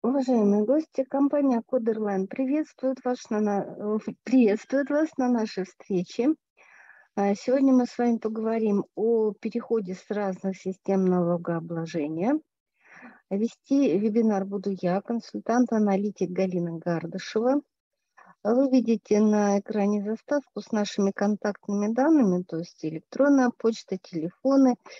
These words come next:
и адрес сайта. А, приглашаем вас посетить сайт. Там, э, через некоторое время после, э, проведения вебинаров выкладывают их запись. Так что, если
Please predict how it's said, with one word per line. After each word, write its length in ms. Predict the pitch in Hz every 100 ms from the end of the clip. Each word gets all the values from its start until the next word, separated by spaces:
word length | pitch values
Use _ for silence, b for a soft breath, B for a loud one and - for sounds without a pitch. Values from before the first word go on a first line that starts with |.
| B _ -
и 240 | 226 247 -
адрес 420 | 202 214 214 202
сайта. 540 | - 175 143 - 113 - B B 190 - _ _ _ _ _ _ _ - - -
А, 420 | 180 185 180 175
приглашаем 680 | 170 196 208 220 - 240 214
вас 160 | 202 -
посетить 520 | 202 - 202 - 208
сайт. 260 | - 320 330
Там, 720 | - 240 214 202 185 185 180 185
э, 40 |
через 300 | - 208 214
некоторое 360 | 226 208 - 196
время 320 | 202 190 175
после, 460 | - 180 - 165 170 B B B -
э, 120 | 180
проведения 840 | - 180 180 175 170 160 156 156
вебинаров 640 | 170 175 220 277 254 196
выкладывают 680 | 196 - 233 214 196 196 -
их 240 | 185 - -
запись. 500 | 185 220 294 - 240
Так 160 | - 196
что, 200 | - 185
если 340 | 190 - 175